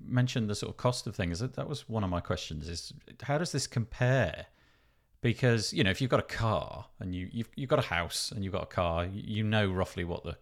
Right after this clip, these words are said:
the cost of the car is gonna be, and there's maintenance and all of that.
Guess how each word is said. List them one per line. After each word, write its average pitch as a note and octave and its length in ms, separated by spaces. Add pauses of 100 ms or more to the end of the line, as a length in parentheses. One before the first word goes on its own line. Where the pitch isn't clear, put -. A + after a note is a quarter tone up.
(200)
the - 60
cost - 300
of E2+ 80
the E2 60
car D#2+ 280
is D#2 120
gonna D#2+ 200
be, E2 280
and D2+ 180 (100)
there's E2+ 280
maintenance E2 500
and F2 100
all E2+ 140
of D#2+ 80
that. E2+ 220